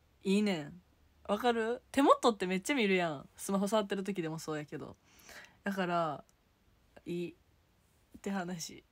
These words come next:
<laughs> そう、割れへん、割れたら嫌やから、そう、補強頑張ってる。ちょっ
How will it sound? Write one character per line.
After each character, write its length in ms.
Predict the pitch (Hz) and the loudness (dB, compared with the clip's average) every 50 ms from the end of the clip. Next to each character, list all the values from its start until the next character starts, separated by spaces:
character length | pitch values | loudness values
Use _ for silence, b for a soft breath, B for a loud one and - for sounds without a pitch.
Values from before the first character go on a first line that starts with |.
| _ _ | _ _
<laughs> 1500 | - 226 233 - - - - - - 196 - - - 196 - _ _ - - - 339 415 403 370 339 311 - - - _ _ | -14 -12 -10 -10 -8 -8 -8 -4 -2 -2 -4 -4 -6 -16 -16 _ _ -16 -8 -4 -2 0 0 -2 -4 -6 -10 -14 -20 _ _
そ 160 | - - 208 | -8 -4 2
う、 40 | 202 | 8
割 200 | 226 277 302 294 | 8 10 10 8
れ 60 | 247 | 6
へ 180 | 233 214 202 - | 2 0 0 0
ん、 60 | - | 0
割 180 | 220 247 277 269 | 2 2 2 2
れ 40 | 247 | 2
た 80 | 220 | 0
ら 40 | 202 | 0
嫌 160 | 202 208 208 | 0 2 0
や 80 | 208 196 | 0 0
か 140 | 196 185 180 | -2 -2 -2
ら、 320 | 196 214 214 196 175 180 | 0 2 2 2 0 -2
そ 220 | - - 170 156 | -4 -8 -8 -8
う、 20 | 160 | -8
補 140 | - 175 165 | -8 -8 -8
強 300 | - 175 175 170 - - _ _ _ _ _ _ _ _ _ _ _ _ 156 | -6 -6 -6 -6 -6 -10 _ _ _ _ _ _ _ _ _ _ _ _ -10
頑 240 | 165 180 185 185 180 | -8 -8 -6 -6 -6
張 80 | 185 | -8
っ 60 | 175 | -10
て 160 | - - 175 160 | -10 -12 -10 -8
る。 180 | 160 143 - _ _ _ _ _ b b b b b b b b b b b _ | -8 -10 -10 _ _ _ _ _ b b b b b b b b b b b _
ち 60 | - | -20
ょ 20 | |
っ 40 | - | -20